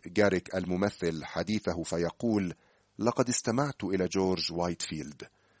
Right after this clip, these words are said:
ورأيت عاطفته وحماسه، وعرفت أنه قصد أنه بدون المسيح سوف يموت الناس. وفيما كنت أستمع إليه، وصل جورج وايتفيلد إلى حيث لم يعد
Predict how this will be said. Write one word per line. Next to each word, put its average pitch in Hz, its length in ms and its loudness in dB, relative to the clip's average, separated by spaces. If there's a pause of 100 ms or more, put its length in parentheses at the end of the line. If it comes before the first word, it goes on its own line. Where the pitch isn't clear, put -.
(200)
ورأيت 110 500 4
عاطفته 110 680 -2
وحماسه، 110 840 0 (680)
وعرفت 123 540 4
أنه 127 320 2 (100)
قصد 131 360 2
أنه 120 380 2
بدون 120 380 2
المسيح 151 600 0
سوف 151 300 2
يموت 156 480 2
الناس. 190 540 -2 (720)
وفيما 113 420 2
كنت 95 320 -2
أستمع 160 600 2
إليه، 156 400 -4 (400)
وصل 107 460 6
جورج 107 440 2
وايتفيلد 104 720 0
إلى 104 180 2
حيث 117 400 -2 (440)
لم 104 220 2
يعد 101 280 4